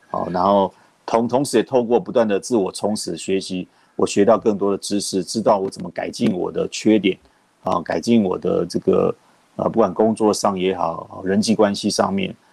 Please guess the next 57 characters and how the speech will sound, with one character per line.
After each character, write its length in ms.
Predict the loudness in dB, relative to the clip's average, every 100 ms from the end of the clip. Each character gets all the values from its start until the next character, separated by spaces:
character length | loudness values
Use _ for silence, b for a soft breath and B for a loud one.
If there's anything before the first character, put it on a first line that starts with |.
| b _
那 140 | -2
对 180 | 4 4
我 160 | 4 0
自 160 | -2
己 120 | -2
的 120 | -2 -2
成 240 | -2 0
长 220 | 0 -2
是 200 | -4 -4
有 120 | -4 -4
帮 180 | -4 -2
助 180 | -2 -2
的。 200 | -4 -8 b b b 0
也 120 | 4
就 140 | 4
是 240 | 4 2 4
在 400 | 4 4 0 -6 _ _ _ _
成 260 | -4 0 2
就 180 | 4 4
他 160 | 2
人， 260 | 0 -2 -10 -20 _ -14
啊， 180 | -12 -12 -16
自 180 | -4 0
我 180 | 0 -2
成 240 | -6 -4
长 220 | -4 -4 -8
之 120 | -10
间 280 | -2 0 0
呢， 100 | -8 _ _ _
我 100 | 0
都 140 | 2
做 240 | 2 2 2
了 60 |
一 20 | 0
个 240 | -6 -8 -12
平 240 | -6 -4
衡 200 | -2 -4
啊。 100 | -8 -14 b b
我 120 | 2 4
觉 100 | 4
得 40 |
这 100 | 2
是 340 | 2 2 2
学 260 | 0 0 0
习 200 | 2 -2
很， 200 | -2 -8
一 40 | -2
件 260 | 0 0
很 120 | -2
重 200 | -2 -2
要 140 | 0 -4
的 60 |
事 160 | -4 -6
情， 240 | -6 -10 -14 b b -2
也 100 | 0
是 140 | 2
最 480 | 4 4 4 -2